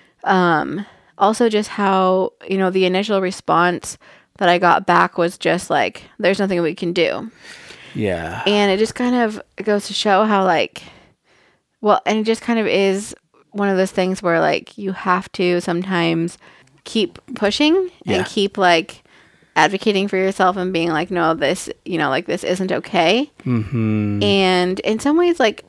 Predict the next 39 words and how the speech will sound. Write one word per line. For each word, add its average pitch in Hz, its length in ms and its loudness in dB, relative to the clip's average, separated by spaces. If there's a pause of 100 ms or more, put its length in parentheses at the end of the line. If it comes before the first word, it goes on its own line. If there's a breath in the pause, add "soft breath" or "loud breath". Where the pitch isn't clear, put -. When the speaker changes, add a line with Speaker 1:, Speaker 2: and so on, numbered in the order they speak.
Speaker 1:
I 208 80 2
think 233 180 -2
it 262 40 2
was 240 140 2
a 214 40 0
really 196 160 2
positive 226 520 0
experience 190 640 -2
for - 180 -8
me 196 400 -2
in 208 160 -2
that 214 180 2
way, 214 220 2
because 185 520 0 (920 loud breath)
there 214 180 2
have 220 80 -2
been 214 200 0
other 170 200 2
situations 208 720 -2
where 175 460 2 (800 soft breath)
I 170 680 4 (840 soft breath)
felt 175 240 2
that 165 200 4
way 175 200 4
of, 170 80 -2
like, 90 320 -2
"No, 254 240 0
this 262 180 -2
is 262 100 0
not 247 220 2
okay," 226 400 0
and, 196 120 -2
like, 165 160 -4
"I'm 214 160 0
gonna 240 180 -2
do 233 140 -2
something 220 320 -4
about 208 260 0
it." 196 200 2